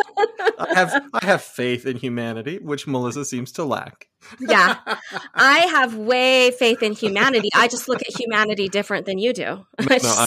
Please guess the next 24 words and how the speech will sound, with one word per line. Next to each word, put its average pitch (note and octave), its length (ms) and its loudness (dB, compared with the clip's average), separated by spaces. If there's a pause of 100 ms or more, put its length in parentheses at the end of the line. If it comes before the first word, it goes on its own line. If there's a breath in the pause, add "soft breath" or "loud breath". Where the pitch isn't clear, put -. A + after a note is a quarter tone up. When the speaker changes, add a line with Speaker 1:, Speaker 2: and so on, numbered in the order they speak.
(120)
Speaker 2:
no, G2 120 -12 (200)
I C#3+ 60 2
Speaker 1:
just F3+ 240 4
Speaker 2:
know. C#3 300 -4 (140)
<laughs> - 140 -20
That E3 140 4
was E3 140 4
just D3+ 160 0
a C3+ 60 2
joke, G#2+ 360 -4
Melissa. G2+ 380 -6
Speaker 1:
I A3 160 2
know. F#3+ 260 -4
Speaker 2:
<laughs> - 80 -18
Speaker 1:
Hey, C#4+ 480 -2
let's E4 360 2
jump A#4 220 2
to F4 300 -2
big D4 200 0
deal, C#4+ 180 0
little B3+ 180 -2
deal, A#3 180 -2
no G3+ 160 -4
deal. F3+ 400 -8